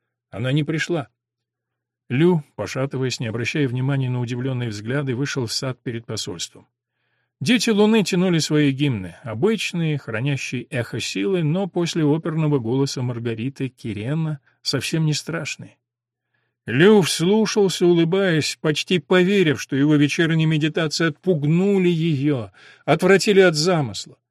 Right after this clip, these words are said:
вслушался с предельной глубиной. И понял, почему Кирена не придет. Ей не нужно второго раза.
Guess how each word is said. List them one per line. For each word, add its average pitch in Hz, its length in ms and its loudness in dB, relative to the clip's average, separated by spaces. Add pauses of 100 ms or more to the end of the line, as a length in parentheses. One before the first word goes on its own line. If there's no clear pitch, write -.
(140)
вслушался 151 800 0
с - 80 -8
предельной 156 540 2
глубиной. 135 560 -2 (960)
И 165 120 -2
понял, 131 460 -2
почему 135 500 -4
Кирена 139 400 -4
не 135 140 -4
придет. 123 380 -10 (840)
Ей 151 360 2
не 160 140 4
нужно 120 340 0
второго 107 380 -8
раза. 95 320 -14